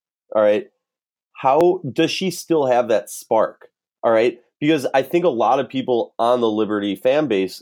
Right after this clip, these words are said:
kind of saw her as being that answer that they've really lacked in for a while. You know, obviously she's come back from an injury, so you're gonna have to ease her back into it.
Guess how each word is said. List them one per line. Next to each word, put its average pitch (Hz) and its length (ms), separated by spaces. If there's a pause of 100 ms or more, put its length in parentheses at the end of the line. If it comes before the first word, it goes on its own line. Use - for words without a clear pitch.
kind 110 220
of 98 100
saw 104 280
her 104 160
as 95 240
being 104 320
that 95 180
answer 123 360
that 95 160
they've 101 220
really 101 220
lacked 117 420
in 92 180
for 95 180
a 87 80
while. 107 420 (640)
You 143 100
know, 143 160
obviously 127 460
she's - 140
come 120 120
back 107 180
from 101 160
an - 100
injury, 160 420
so - 160
you're 104 120
gonna 107 140
have 98 120
to 101 80
ease 101 280
her 101 140
back 87 240
into 139 380
it. 120 200